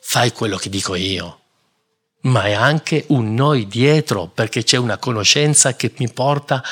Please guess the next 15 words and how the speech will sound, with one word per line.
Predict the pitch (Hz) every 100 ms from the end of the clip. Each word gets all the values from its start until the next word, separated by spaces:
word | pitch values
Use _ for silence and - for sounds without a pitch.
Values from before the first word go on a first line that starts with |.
| -
ad | 117
avere | 110 113 131
questa | - 120 -
coscienza | - 110 - 139 147 147 - - -
per | - 110 -
poi, | 117 131 131 - -
per | 123 -
poi | 123 131
decidere, | 117 - 139 139 110 98 - - -
per | 113
poi | - 135
decidere | 120 - 135 139
insieme. | 120 101 - 113 127 95 92 _ _ _ _ _ - _ _ _ _ _ _ - - _ _ _
E | 123 113
qui | - 117 95